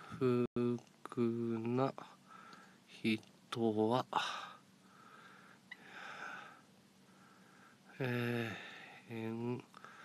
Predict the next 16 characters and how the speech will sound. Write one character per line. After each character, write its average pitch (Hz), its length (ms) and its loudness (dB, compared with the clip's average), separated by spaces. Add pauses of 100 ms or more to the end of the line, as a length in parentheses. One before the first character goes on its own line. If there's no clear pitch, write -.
(300)
金 113 400 -4 (1000)
求 110 300 0 (2500)
め 113 260 -4 (460)
る 127 180 0 (1400)
人 110 360 6
は、 110 160 8 (1400)
返 131 280 2
金 135 260 4
求 131 260 6
め 131 160 10
る 110 120 8
人 - 260 4
は、 113 160 8 (600)
え 110 400 0
ー 104 40 -4 (120)
と、 - 200 -2